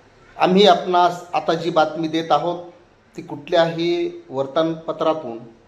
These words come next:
इतकी सविस्तरपणे छापून येणार नाही किंवा कुठल्याही दूरचित्रवाहिनीवरून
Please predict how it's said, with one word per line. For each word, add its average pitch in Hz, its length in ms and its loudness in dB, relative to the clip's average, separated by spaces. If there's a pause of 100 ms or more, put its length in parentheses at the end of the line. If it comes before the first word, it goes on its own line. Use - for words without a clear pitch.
(320)
इतकी 160 340 -8
सविस्तरपणे 170 1000 -2 (680)
छापून 151 360 -4
येणार 160 340 4
नाही 120 260 -6 (720)
किंवा 175 420 2
कुठल्याही 160 840 2 (500)
दूरचित्रवाहिनीवरून 156 1200 0